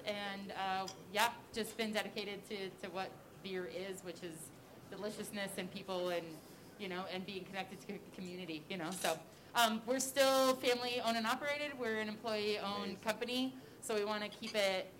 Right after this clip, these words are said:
Speaker 1: keep it real, you know, keep it with our people and, uh, continue that passion for craft beer and the culture and community of craft beer,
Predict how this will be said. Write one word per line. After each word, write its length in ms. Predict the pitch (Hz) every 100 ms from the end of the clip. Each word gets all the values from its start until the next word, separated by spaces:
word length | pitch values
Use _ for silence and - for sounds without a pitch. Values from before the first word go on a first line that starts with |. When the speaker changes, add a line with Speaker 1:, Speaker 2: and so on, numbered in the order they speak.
| - -
Speaker 1:
keep 100 | -
it 100 | 226 180
real, 260 | 180 156 -
you 100 | 202
know, 200 | 185 185 190 -
keep 120 | 214
it 80 | 196
with 140 | 190
our 100 | 190
people 480 | 190 196 226 269 294 -
and, 220 | 180 175
uh, 40 | 170 165 165 165 -
continue 360 | 208 180 196 185
that 200 | 170 180
passion 560 | 170 - 220 226 220 214
for 200 | 202 185 180
craft 200 | 185 -
beer 360 | 190 190 196 190
and 320 | 180 175 175 175 - - -
the 60 |
culture 440 | 208 208 208 208 185
and 120 | 175 -
community 340 | 180 165 160
of 120 | 156
craft 220 | 170 156
beer, 100 | 165